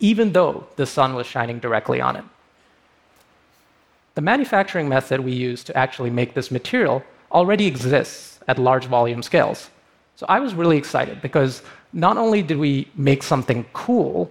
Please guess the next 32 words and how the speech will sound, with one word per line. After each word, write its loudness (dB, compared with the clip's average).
but 2
we -4
might 0
actually 0
have 2
the -6
opportunity -2
to -6
do -2
something -2
real -4
and 0
make 4
it 0
useful. -6
That 2
brings -4
me 0
to 0
the 0
next 2
big -4
question. -2
How 0
do -2
you 2
actually 2
save 2
energy -2
with -4
this -4
idea? -4